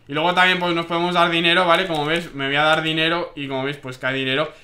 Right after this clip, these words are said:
Y algo que han metido en la nueva versión, en la punto uno, ¿vale? Es el tema de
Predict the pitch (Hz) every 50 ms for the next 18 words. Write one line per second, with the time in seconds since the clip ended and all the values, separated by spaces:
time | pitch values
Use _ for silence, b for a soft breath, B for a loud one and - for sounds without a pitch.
0 | B B 160 185 190 233 233 214 233 233 226 214 202 190 226 214 208 202 208 214
1 | 208 202 202 196 190 190 190 226 214 196 180 165 165 160 156 151 147 147 147 147
2 | 147 151 - 165 175 175 170 180 185 180 180 180 185 185 185 180 170 165 170 175
3 | 180 - - - 165 170 180 175 - 175 156 151 165 170 165 170 165 165 165 170
4 | 175 180 165 -